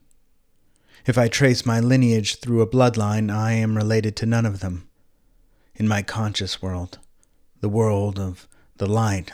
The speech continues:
the world I want to show people, I would never include these men in my pantheon of heroes, mentors, elders, ancestors. I denounce the terrors they brought into the world. I reject their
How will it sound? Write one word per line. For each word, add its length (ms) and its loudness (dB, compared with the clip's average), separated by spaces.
the 100 -6
world 400 2
I 120 -2
want 240 -4
to 60 -8
show 280 2
people, 360 -2
I 140 -2
would 200 -2
never 380 4
include 640 0
these 260 -4
men 240 -4
in 80 -4
my 160 -2
pantheon 760 -4
of 80 -6
heroes, 720 -4
mentors, 580 -2
elders, 680 -6
ancestors. 880 -6
I 80 -2
denounce 500 2
the 140 -8
terrors 480 -4
they 120 -6
brought 300 -6
into 220 -10
the 100 -6
world. 300 -4
I 60 -2
reject 560 -4
their 220 -4